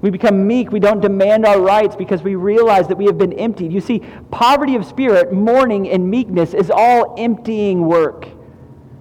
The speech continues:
To come to Jesus, we have to come empty and needy. But then we have this hinge that was preached last week by Michael. "Blessed are those who hunger and thirst for righteousness, for they shall be satisfied."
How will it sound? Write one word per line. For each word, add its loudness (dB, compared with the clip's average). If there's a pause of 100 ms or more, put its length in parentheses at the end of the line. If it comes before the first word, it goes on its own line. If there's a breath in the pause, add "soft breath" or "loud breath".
(240)
To 0
come 2
to 0
Jesus, 0
we 2
have 0
to -4
come 0
empty -4
and -2
needy. -8 (1000 loud breath)
But 0
then 2
we 2
have 2
this 0
hinge -2
that 0
was -6
preached -6
last 0
week -4
by 2
Michael. -2 (840 loud breath)
"Blessed 0
are -6
those 2
who 0
hunger -2
and -4
thirst -2
for -2
righteousness, -6
for 0
they 2
shall -6
be -4
satisfied." -6